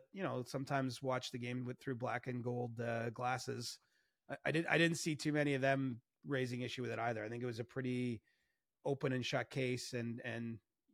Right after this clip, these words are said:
you know, no, no, uh, no appeal here the way <laughs> there was in the Rasmus Andersson situation. I think it's, I think it's the, the punishment it should be, and it's a strong message to other players about, you know, being diligent not to, to pick the head in, in, in those kind of open ice checks.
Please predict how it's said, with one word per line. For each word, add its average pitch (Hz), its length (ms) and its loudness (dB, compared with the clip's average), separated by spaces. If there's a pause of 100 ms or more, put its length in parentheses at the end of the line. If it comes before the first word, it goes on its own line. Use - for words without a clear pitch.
(120)
you 123 80 -12
know, 113 220 -6 (140)
no, 127 200 -2
no, 139 440 4
uh, 127 120 2
no 160 160 8
appeal 160 340 6
here 170 300 6
the 156 80 2
way 165 120 8
<laughs> 196 120 6
there 151 100 2
was 156 200 2
in 160 80 0
the 151 60 2
Rasmus 147 360 2
Andersson 143 360 -2
situation. 135 540 -2
I 127 60 -2
think 123 220 -4
it's, - 240 -8 (500)
I 120 40 -10
think 123 140 0
it's 123 300 -4 (220)
the, 120 200 -4
the 127 60 -10
punishment 131 440 -2
it 123 80 -4
should 139 180 -2
be, 160 100 4
and 151 80 4
it's 135 140 0
a 139 40 -4
strong 135 280 2
message 135 420 0
to 131 120 0
other 123 140 0
players 123 440 0
about, 120 300 -2 (440)
you - 80 -8
know, 117 220 0 (340)
being 127 220 -2
diligent 123 460 0
not 117 240 -4
to, 123 200 0
to 117 140 -8
pick 123 220 -4
the 117 100 -2
head 120 180 2
in, 117 160 -4
in, 113 280 -4
in 113 80 -10
those 117 160 -6
kind 120 160 -4
of 113 80 0
open 117 220 -2
ice 107 140 -4
checks. - 420 -6